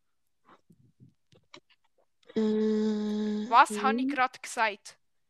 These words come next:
Speaker 1: Was habe ich gerade gesagt?
Speaker 2: Grad.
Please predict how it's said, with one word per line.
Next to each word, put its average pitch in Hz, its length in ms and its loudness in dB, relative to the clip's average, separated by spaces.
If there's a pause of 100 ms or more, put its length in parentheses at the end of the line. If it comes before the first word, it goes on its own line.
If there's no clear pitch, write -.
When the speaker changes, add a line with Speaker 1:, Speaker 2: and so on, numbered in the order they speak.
(360)
Speaker 1:
Was 254 380 6
habe 247 260 8
ich 277 140 8
gerade 254 420 6 (340)
gesagt? 240 300 0
Speaker 2:
Grad. 262 580 10